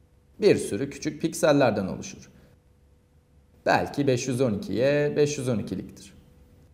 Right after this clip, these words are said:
İki üzeri dokuza, iki üzeri dokuzluk pikseller. Ve bu durumda bu bir numaralı piksel.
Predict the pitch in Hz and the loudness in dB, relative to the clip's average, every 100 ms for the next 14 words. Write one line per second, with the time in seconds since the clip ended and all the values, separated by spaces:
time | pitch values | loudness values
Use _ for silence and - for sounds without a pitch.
0 | _ _ _ _ _ _ _ _ _ - | _ _ _ _ _ _ _ _ _ -6
1 | 156 147 143 95 98 95 90 - 95 139 | -6 0 0 2 -2 -2 -6 -6 0 2
2 | 147 - 147 131 98 95 95 - 98 95 | 2 0 -2 -2 -2 -4 -6 -8 -8 -10
3 | - - - 101 - - - - - - | -12 -14 -10 -8 -8 -12 -14 -20 -20 -20
4 | - - - - 214 202 156 110 98 92 | -20 -20 -10 2 4 4 4 2 0 0
5 | 110 151 170 - - - _ _ _ _ | 4 4 2 -6 -18 -20 _ _ _ _
6 | _ - 113 117 147 - - - - - | _ -10 -2 2 2 0 -4 -14 -14 2
7 | 196 117 98 95 87 90 - - - 110 | 4 4 2 -2 -4 -6 -10 -10 0 2
8 | 147 | 2